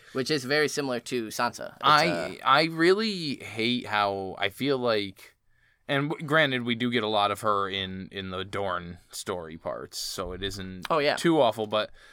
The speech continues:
Speaker 2: it's just, I wish we could have gotten more Myrcella early on, 'cause she, she's not stupid. She's proper.
Speaker 1: She's the Lannister Rickon.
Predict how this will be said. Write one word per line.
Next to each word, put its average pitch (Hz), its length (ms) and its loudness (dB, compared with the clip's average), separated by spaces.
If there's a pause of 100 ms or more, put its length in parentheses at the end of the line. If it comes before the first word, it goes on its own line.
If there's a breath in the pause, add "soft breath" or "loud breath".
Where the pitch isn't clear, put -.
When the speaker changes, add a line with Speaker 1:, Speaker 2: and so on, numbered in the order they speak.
(200 soft breath)
Speaker 2:
it's 139 260 0
just, 160 280 0
I 123 100 8
wish 147 220 2
we 170 80 0
could 160 140 2
have 131 100 -2
gotten 127 220 2
more 120 180 2
Myrcella 113 480 2
early 104 320 0
on, 87 340 -6
'cause 120 180 0
she, 117 560 0
she's 131 300 -4
not 139 260 2
stupid. 98 720 -4 (440 loud breath)
She's 127 300 -2
proper. 117 640 4
Speaker 1:
She's 160 320 -4
the 147 240 -4
Lannister 135 520 -2
Rickon. - 380 -2